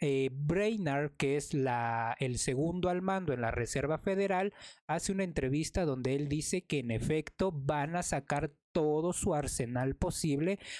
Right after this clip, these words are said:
para detener la inflación. Y justamente eso es algo que vimos que afectó mucho a Bitcoin,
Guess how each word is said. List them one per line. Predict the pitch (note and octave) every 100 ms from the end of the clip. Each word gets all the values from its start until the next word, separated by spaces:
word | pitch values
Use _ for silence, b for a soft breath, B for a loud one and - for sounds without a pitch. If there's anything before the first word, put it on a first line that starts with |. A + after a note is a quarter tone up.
| B
para | - C#3+ C3
detener | C3 - A#2+ B2 A#2+ C#3
la | D3
inflación. | B2+ A2+ D3+ E3 - A#3
Y | E3+
justamente | F#3 - G3+ F3+ F3 F#3
eso | -
es | F3
algo | D#3 D3+ D#3
que | C#3
vimos | B2 C3+ D3
que | C#3+
afectó | - A#2 B2
mucho | B2 C3 -
a |
Bitcoin, | A2+ A#2 - B2+